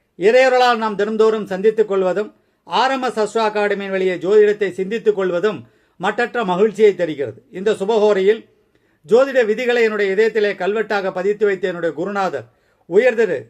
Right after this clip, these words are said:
கரூர் நாகராஜ பிரியன் ஐயா அவர்களையும், பாரம்பரிய ஜோதிட பாடல்களை என்னுடைய இதயத்திலே நடவு செய்து வருகிற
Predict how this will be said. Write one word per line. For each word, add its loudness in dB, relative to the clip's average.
கரூர் 2
நாகராஜ 0
பிரியன் -2
ஐயா 0
அவர்களையும், -6
பாரம்பரிய 0
ஜோதிட 2
பாடல்களை -2
என்னுடைய -4
இதயத்திலே 0
நடவு -4
செய்து -4
வருகிற -4